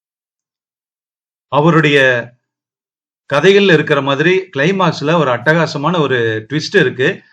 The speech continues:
ஆனா இப்பவே நீங்க போய் பார்த்து கேட்டீங்கனாலும் அது புரியாது. அதனால கதை ஃபுல்லா அதே ஃப்ளோல வாங்க. அப்பதான் அந்த கிளைமாக்ஸ்ல இருக்கக்கூடிய அந்த ட்விஸ்ட நாம வந்து ஒரு ஃபீல் பண்ண முடியும், ஒரு என்ஜாய் பண்ண முடியும். கிரைம் சிறுகதை. சரளா நூறு கிராம் கடுகு வாங்க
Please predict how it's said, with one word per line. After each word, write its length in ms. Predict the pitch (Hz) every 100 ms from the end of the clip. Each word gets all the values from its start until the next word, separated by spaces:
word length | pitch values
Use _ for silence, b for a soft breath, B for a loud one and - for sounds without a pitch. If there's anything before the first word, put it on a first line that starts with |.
| b -
ஆனா 180 | 143
இப்பவே 400 | 131 127 185 196
நீங்க 200 | 190 151
போய் 220 | - 143 147
பார்த்து 460 | 127 135 151 131 135
கேட்டீங்கனாலும் 520 | 135 139 131 135 156
அது 300 | 139 - 127
புரியாது. 320 | 143 131 131
அதனால 400 | 185 123 135 202
கதை 260 | 202 120 156
ஃபுல்லா 320 | 131 135 160
அதே 240 | 175 147
ஃப்ளோல 380 | 170 139 143 143
வாங்க. 440 | 120 127 165 - b b -
அப்பதான் 300 | 123 151 185
அந்த 420 | 185 135 117 110 -
கிளைமாக்ஸ்ல 400 | 123 165 180 175
இருக்கக்கூடிய 460 | 143 120 127 120 123
அந்த 160 | 117
ட்விஸ்ட 380 | 113 147 147 208
நாம 260 | 160 123 120
வந்து 320 | 120 180 233 B B
ஒரு 220 | 131 120 117
ஃபீல் 180 | 175 175
பண்ண 200 | 147 127
முடியும், 240 | 120 120
ஒரு 120 | 117
என்ஜாய் 300 | 117 135 151
பண்ண 180 | 120 107
முடியும். 300 | 104 101 - _ _ _ _ _ 123
கிரைம் 200 | 139 151
சிறுகதை. 600 | - 143 127 123 - - _ _ _ _ _ _
சரளா 720 | - - 165 170 226 185 117 - _
நூறு 300 | 151 233 196
கிராம் 320 | 160 208 196
கடுகு 380 | - 147 202 196
வாங்க 560 | 147 143 147 131 127